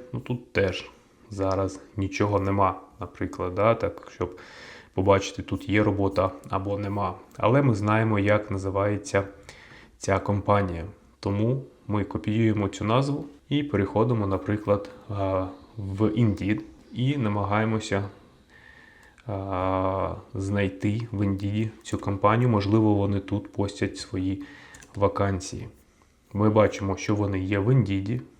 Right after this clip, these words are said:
і переходимо на їх сторінку і дивимося, що у них тут є по роботах. Також, на жаль, тут нічого нема по роботах. Можемо ще перевірити, наприклад, Indeed. Це був LinkedIn,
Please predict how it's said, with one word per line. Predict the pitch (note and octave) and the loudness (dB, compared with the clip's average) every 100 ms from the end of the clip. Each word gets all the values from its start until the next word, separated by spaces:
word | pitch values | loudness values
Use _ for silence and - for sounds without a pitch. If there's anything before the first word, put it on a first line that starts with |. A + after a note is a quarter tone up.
| A#2 | -4
і | C#3 D3 C#3 - - | -2 -4 -10 -20 -6
переходимо | G2+ G2+ G#2+ G#2 G2+ G2 | -4 0 2 4 2 2
на | G2 | 2
їх | G2 G#2 - - - | 0 0 -4 -10 -18
сторінку | - - G#2 D#3 E3 D#3 C#3+ - | -6 0 2 0 -4 -4 -6 -6
і | G2+ | -8
дивимося, | F#2+ G2 G#2+ G#2 | -4 -2 -2 -4
що | - G#2+ | -2 -2
у | |
них | G2+ - | -2 -4
тут | F#2+ - | -6 -4
є | G2 | -4
по | - | -2
роботах. | G2 F#2+ F#2+ - - - - - - - - - - | -2 0 -2 -4 -12 -16 -20 -20 -20 -20 -20 -20 2
Також, | G#2 - A2+ G2 - - - | 4 8 8 8 2 -10 -6
на | F#2+ | -4
жаль, | F#2+ G2 G2+ | 0 0 0
тут | - F#2 G2 | -4 -8 -6
нічого | G2 G2+ G2 F#2+ | -2 0 0 0
нема | G2 G2+ F#2+ F#2+ | -2 0 -2 -4
по | - | -4
роботах. | F#2+ G2+ C#3+ D3 C#3+ - - - | -2 0 0 2 -2 -4 -12 -2
Можемо | G#2+ G#2+ G2 F#2+ | 0 2 0 -4
ще | - G#2 | -4 -4
перевірити, | F#2+ F#2 F2+ F#2+ G2 F#2+ F#2+ | -4 -6 -6 -4 -2 -2 -4
наприклад, | G2 - G2 G2 F2+ E2+ - - - - | -6 -6 -8 -8 -6 -8 -10 -20 -6 0
Indeed. | A2+ A2 B2 | 2 2 0
Це | B2+ - A2 | 0 4 4
був | G2 F#2 | 6 4
LinkedIn, | G2+ G#2+ A#2+ A#2+ D3 | 4 4 2 0 0